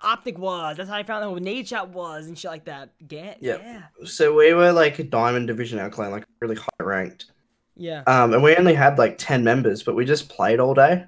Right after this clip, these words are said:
Speaker 1: Mm-hmm.
Speaker 2: Like, just grinded, man. Like, we were proper all grinders, and we'd just sit in parties and just grind. Like, we'd have, we'd have, like, two six-mans, basically.
Speaker 1: Yeah.
Speaker 2: Like,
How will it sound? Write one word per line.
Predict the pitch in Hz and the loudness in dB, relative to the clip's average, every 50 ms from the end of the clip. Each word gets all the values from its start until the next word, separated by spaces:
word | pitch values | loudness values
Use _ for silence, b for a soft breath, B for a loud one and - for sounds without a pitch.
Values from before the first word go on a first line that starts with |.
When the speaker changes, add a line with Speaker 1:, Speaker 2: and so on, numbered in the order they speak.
| _ _ | _ _
Speaker 1:
Mm-hmm. | 170 156 143 | -10 -4 -4
Speaker 2:
Like, | 117 - 139 | -4 -4 -4
just | 139 123 - - - | -6 -6 -6 -8 -12
grinded, | - - 113 113 120 123 127 131 131 135 135 135 131 131 127 123 120 117 117 | -10 -8 -4 -2 0 0 2 4 4 4 4 4 2 4 4 4 4 4 2
man. | 117 110 110 110 113 | 0 0 0 0 0
Like, | 113 110 | 0 0
we | 113 | 0
were | 120 123 120 | 0 0 -2
proper | - - 127 120 127 | -2 -2 -2 0 0
all | 113 98 117 123 127 | 0 2 2 0 0
grinders, | 117 113 113 110 110 110 110 110 113 | 2 2 2 4 4 2 0 0 0
and | 120 | -2
we'd | 113 110 | -2 -2
just | 120 117 - - | -2 -6 -4 -4
sit | - - | -4 -4
in | 107 | -4
parties | 107 - 104 101 107 110 107 107 113 | -4 -2 0 2 2 2 0 0 -2
and | 107 | -4
just | 98 - - | -4 -6 -6
grind. | - 107 107 107 104 98 95 | -4 -2 0 0 0 0 0
Like, | 113 113 113 | -2 2 2
we'd | 139 127 | 4 6
have, | 147 143 139 139 B B B B _ _ _ - | 6 4 4 2 B B B B _ _ _ 4
we'd | 151 160 | 6 6
have, | 165 175 | 6 6
like, | 180 147 - - | 4 2 2 2
two | - 160 | 0 0
six-mans, | 147 - 147 139 - 127 110 98 95 95 - | 0 0 -6 -6 -4 -4 -2 -2 -4 -8 -10
basically. | - _ - 107 110 - 110 110 - 113 - | -6 _ 0 0 0 -2 -6 -6 -4 -4 -4
Speaker 1:
Yeah. | 170 165 156 151 _ _ _ _ _ _ _ _ _ _ _ _ _ _ _ _ _ | -4 -6 -10 -14 _ _ _ _ _ _ _ _ _ _ _ _ _ _ _ _ _
Speaker 2:
Like, | _ 120 120 117 113 - - | _ 0 0 0 0 -4 -16